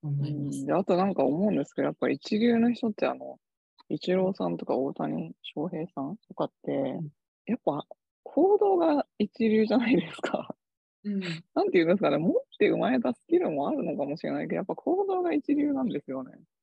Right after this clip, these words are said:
Speaker 2: だから、
Speaker 1: うん。
Speaker 2: なんかそれって誰でも真似できるじゃないですか。
Speaker 1: うん、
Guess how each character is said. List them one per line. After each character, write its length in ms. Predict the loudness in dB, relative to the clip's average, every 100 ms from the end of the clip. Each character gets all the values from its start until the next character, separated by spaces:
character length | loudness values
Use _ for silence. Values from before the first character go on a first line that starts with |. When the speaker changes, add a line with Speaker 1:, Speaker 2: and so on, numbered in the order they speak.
| _ _ _
Speaker 2:
だ 60 | -4
か 140 | 0
ら、 320 | 4 4 4
Speaker 1:
う 40 | 2
ん。 20 |
Speaker 2:
な 80 | -2
ん 60 |
か 100 | -4 -4
そ 160 | 2
れ 100 | 4
っ 40 | 4
て 120 | 2
誰 260 | 2 2 2
で 80 |
も 140 | 2 2 4
真 100 | 4
似 60 | 2
で 100 | 2
き 120 | 0
る 80 | 0
じ 80 |
ゃ 40 | 0
な 80 | -2
い 80 |
で 80 | -4
す 60 | -6
か。 300 | -6 -6 -6 -12 _
Speaker 1:
う 60 | -2
ん、 280 | 0 0